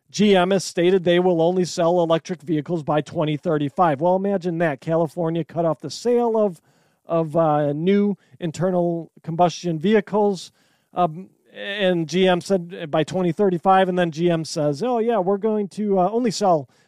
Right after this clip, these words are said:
electric vehicles by twenty thirty-five." Well, that doesn't look fishy at all, right? So in keeping with our theme today of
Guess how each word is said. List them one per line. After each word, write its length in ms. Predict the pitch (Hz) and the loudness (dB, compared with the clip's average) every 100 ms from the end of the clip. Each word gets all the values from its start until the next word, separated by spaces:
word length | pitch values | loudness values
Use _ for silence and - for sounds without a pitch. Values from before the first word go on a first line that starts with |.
| - | -4
electric 340 | 170 151 165 | -2 -2 -4
vehicles 340 | 139 165 160 135 | -2 -2 -2 -2
by 120 | 147 | -2
twenty 320 | - 170 151 | -2 -4 -6
thirty-five." 560 | - 156 139 - 131 127 | -2 -2 -2 -4 -6 0
Well, 140 | 190 | 0
that 180 | 165 165 | 2 0
doesn't 260 | 156 131 131 | 0 -4 -10
look 160 | 131 - | -10 -10
fishy 320 | 139 - 135 | -12 -12 -14
at 100 | 127 | -12
all, 200 | 120 123 | -12 -10
right? 240 | 123 143 - _ _ _ _ _ _ _ _ _ _ _ _ - | -6 -6 -8 _ _ _ _ _ _ _ _ _ _ _ _ -4
So 160 | 285 302 | 2 2
in 80 | |
keeping 320 | 233 240 220 208 | 2 2 4 4
with 120 | 202 | 4
our 140 | 180 | 4
theme 340 | 143 175 170 175 | 4 2 2 2
today 360 | 180 170 208 | 2 4 6
of 340 | 208 135 _ | 4 0 _